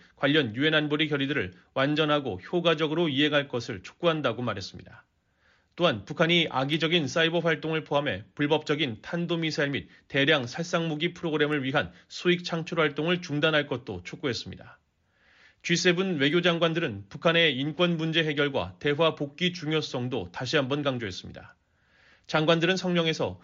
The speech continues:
우리는 북한의 조직적인 인권 침해와 유린, 주민의 복지보다 불법 무기 개발 프로그램을 우선시하는 선택을 강력히 규탄한다고 밝혔습니다. 이어 북한이 납치 문제를 즉각 해결하고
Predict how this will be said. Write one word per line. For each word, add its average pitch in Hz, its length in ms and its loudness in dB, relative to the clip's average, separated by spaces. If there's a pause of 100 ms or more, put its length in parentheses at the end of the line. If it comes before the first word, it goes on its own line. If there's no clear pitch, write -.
(140)
우리는 139 440 0
북한의 165 420 2
조직적인 165 640 -2
인권 156 400 0
침해와 151 580 0
유린, 117 280 -4 (220)
주민의 151 480 2
복지보다 147 640 -2 (220)
불법 151 400 2
무기 151 280 0
개발 160 280 2
프로그램을 156 500 0
우선시하는 156 680 -2
선택을 151 540 -2 (180)
강력히 143 560 -2
규탄한다고 151 640 0
밝혔습니다. 120 640 -6 (640)
이어 143 280 4
북한이 160 460 0
납치 120 320 -2
문제를 165 460 2
즉각 165 360 -2
해결하고 143 680 0